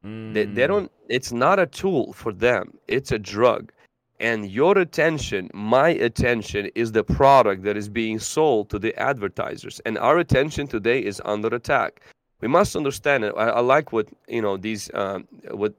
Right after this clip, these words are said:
Speaker 1: you guys have mentioned is that whatever my attention is at today will determine where my appetite is going to be tomorrow.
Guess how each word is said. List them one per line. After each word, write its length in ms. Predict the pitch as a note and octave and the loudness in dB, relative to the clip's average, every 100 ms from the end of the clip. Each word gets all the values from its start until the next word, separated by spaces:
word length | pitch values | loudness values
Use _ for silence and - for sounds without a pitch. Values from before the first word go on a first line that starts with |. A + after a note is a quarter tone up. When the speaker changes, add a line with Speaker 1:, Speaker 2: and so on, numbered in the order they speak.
| - | -10
Speaker 1:
you 180 | G#2 | -6
guys 300 | A#2+ A2+ A2 | 0 0 0
have 100 | A2 | -4
mentioned 460 | G#2 A2 C#3+ - G#2 | -6 -6 -6 -8 -6
is 180 | - A2+ | -4 -2
that 240 | G#2 G2+ - - - _ _ _ _ _ _ _ | 0 -2 -2 -14 -20 _ _ _ _ _ _ _
whatever 420 | - A#2+ F#3+ A3 | -2 4 6 4
my 180 | G3+ E3+ | 4 2
attention 760 | D#3 C#3+ D#3+ D#3+ C#3+ - A#2 A2 - | 2 2 0 -2 -2 -6 -6 -2 -2
is 200 | - A2 - | -2 -8 -2
at 240 | A#2+ B2 | 0 0
today 460 | - A#2+ G#2+ G#2+ A#2 | -2 -2 0 2 2
will 180 | A2 A#2+ | 0 -2
determine 680 | A#2 - D#3 D#3 B2 A#2 G#2+ | -2 0 2 2 2 0 0
where 180 | A#2 B2 | 2 2
my 220 | A2 G#2+ - | 0 -2 4
appetite 640 | C3 D#3+ A#2+ - G2+ G2 | 4 4 0 2 0 0
is 140 | A2+ G#2+ | -6 -2
going 240 | A#2 A2 | -2 -2
to 100 | A2+ | -6
be 140 | G#2 | -8
tomorrow. 560 | G#2 A2+ A#2 B2+ G#2+ - | -8 -4 0 2 0 -6